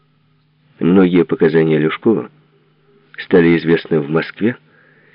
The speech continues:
через советского шпиона в Японии Рихарда Зорге. Были это факты или просто домыслы,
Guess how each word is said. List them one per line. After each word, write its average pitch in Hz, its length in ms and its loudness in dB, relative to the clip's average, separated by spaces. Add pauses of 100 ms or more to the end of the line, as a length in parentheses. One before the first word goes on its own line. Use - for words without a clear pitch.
(120)
через 82 340 0
советского 85 500 0
шпиона 76 540 0
в - 20 -4
Японии 92 560 -2
Рихарда 80 540 -4
Зорге. - 440 -6 (2500)
Были 143 360 4
это 131 360 0
факты 110 580 0
или 82 120 0
просто 90 440 -4
домыслы, 85 640 -2